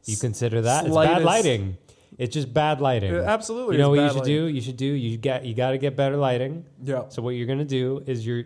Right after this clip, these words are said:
Speaker 1: not gonna say the fucking sentence again. <laughs>
Speaker 2: D T said, "Slightest discomfort,
Speaker 1: And
Speaker 2: and I
Speaker 1: put
Speaker 2: push
Speaker 1: yourself
Speaker 2: you
Speaker 1: in a
Speaker 2: into
Speaker 1: better
Speaker 2: the
Speaker 1: light.
Speaker 2: fire."
Speaker 1: Better light. See, fire, better lighting.
Speaker 2: Yeah,
Speaker 1: Better
Speaker 2: you're right.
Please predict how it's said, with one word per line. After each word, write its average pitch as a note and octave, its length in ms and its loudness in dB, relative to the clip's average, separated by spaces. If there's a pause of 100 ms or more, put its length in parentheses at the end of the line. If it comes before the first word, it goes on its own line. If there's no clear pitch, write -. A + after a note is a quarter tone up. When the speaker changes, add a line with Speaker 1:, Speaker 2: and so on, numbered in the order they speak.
Speaker 1:
not C#3 220 -4
gonna C#3+ 160 -2
say D#3 140 0
the C#3+ 100 2
fucking C#3 320 -2
sentence G3+ 320 -2
again. A#2 440 2
<laughs> - 40 -8 (680)
Speaker 2:
D D#3 120 -8
T D3+ 180 -8
said, C#3 240 -10
"Slightest D#3 500 -2
discomfort, C#3 460 -4
Speaker 1:
And A2+ 120 -2
Speaker 2:
and B2 80 -8
I A#2+ 40 -4
Speaker 1:
put F3+ 160 8
Speaker 2:
push D#3 100 4
Speaker 1:
yourself E3 300 4
Speaker 2:
you E3 60 0
Speaker 1:
in D#3 40 2
a - 40 6
Speaker 2:
into G#3 120 6
Speaker 1:
better D#3+ 140 8
Speaker 2:
the E3 60 4
Speaker 1:
light. E3 260 4
Speaker 2:
fire." E3+ 500 4 (480)
Speaker 1:
Better D3 200 0
light. C#3+ 240 0
See, G3 240 -2
fire, C#4 640 0 (200)
better G#3 300 4
lighting. G#2+ 460 2 (280)
Speaker 2:
Yeah, C#3+ 180 0
Speaker 1:
Better G#3 180 6
Speaker 2:
you're G3 80 4
right. F3+ 80 6